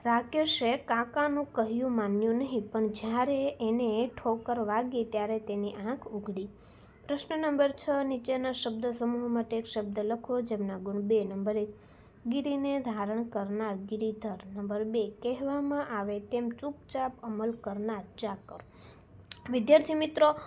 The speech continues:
ફરી આપણે મળીશું જે બીજા વિષયની પ્રશ્ન બેંકના મોડલ પેપરના સંપૂર્ણ સોલ્યુશન સાથે. આ વીડિયોની લિંક તમે તમારા મિત્રો, દોસ્તોને જરૂરથી શેર કરજો, જેથી તે લોકોને સોલ્યુશનનો લાભ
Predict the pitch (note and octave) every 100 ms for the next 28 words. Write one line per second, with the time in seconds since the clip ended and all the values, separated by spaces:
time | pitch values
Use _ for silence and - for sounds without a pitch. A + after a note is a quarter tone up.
0 | - - - D#4 D#4 D4+ D4+ C#4+ D4 D4+
1 | D4 D4 C#4 A#3+ C4+ D4 C#4 C#4 C#4 C#4
2 | C#4 C4 B3+ C#4 B3+ C4+ C4 C4+ B3 A#3
3 | A#3 A#3 A#3 A#3 A3+ A3 A3 G#3 G3+ G3+
4 | G3 - A#3+ B3+ D4+ D4 D4+ D4+ D#4+ D#4+
5 | - - - C#4+ D4+ D#4 D#4 D#4 D#4 D4
6 | D4+ D4 D4 D4 C#4+ C#4+ C#4 C#4 D4 C#4
7 | C#4 C4+ - C4 C4 B3+ B3 A#3+ B3 A#3
8 | A#3+ A#3+ A#3+ C4+ B3+ C4+ B3+ C4 C4 A#3
9 | B3+ B3 A#3+ B3 A#3+ A#3+ A#3+ A3+ A#3 -
10 | A3+ A3 G#3 G#3 B3